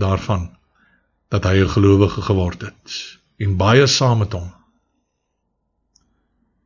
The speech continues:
Gaan lees 'n bietjie wat gebeur het in die wêreld rondom herlewings.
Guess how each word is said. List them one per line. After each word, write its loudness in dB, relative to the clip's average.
Gaan 0
lees 6
'n 0
bietjie 0
wat 2
gebeur 2
het -2
in 0
die 2
wêreld 0
rondom 0
herlewings. -2